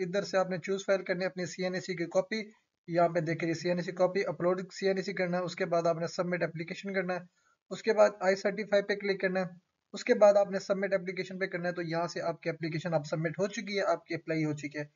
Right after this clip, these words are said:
इसी तरह से आप लेबर इंस्पेक्टर में apply करना चाहें तो अप्लाई कर सकते हैं। उसके बाद यहाँ पे प्रिंट out application करना है, तो यहाँ पे प्रिंट आउट पे क्लिक करेंगे।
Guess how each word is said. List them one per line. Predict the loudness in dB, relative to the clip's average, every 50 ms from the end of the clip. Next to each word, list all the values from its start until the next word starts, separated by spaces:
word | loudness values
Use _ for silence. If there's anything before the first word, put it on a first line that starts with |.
| _ _ _ -8 -6
इसी | -4 -2 -2 2
तरह | 4 6 6 6
से | 4 2 -2 0 2
आप | 2 2 0 0 -2
लेबर | 0 0 2 4 4 2
इंस्पेक्टर | 2 2 2 0 0 0 0 -2
में | 0 0 0
apply | 0 -2 -4 -2 -2
करना | -2 -2 0 0 0 0
चाहें | 2 0 0 0
तो | -2 -4
अप्लाई | -2 -2 -2 -4 -2 0
कर | -2 -2
सकते | -2 -2 -8 -8 -8 -6 -6
हैं। | -6 -6 -8 _ _ _ _ _ -10
उसके | -8 -4 2 6
बाद | 8 8 8 8
यहाँ | 6 6
पे | 6 2 0
प्रिंट | 2 2 2 4 4 4
out | 6 6 6
application | 4 4 2 -2 -2 -2 -2 -2 -2 0
करना | 2 2 2 2
है, | 0
तो | 0 0
यहाँ | 2 2 2
पे | 2 2 0
प्रिंट | 0 0 -2 0 2
आउट | 0 2
पे | 2 -2
क्लिक | -2 -2 -8 -4 -2
करेंगे। | 0 0 0 0 0 -2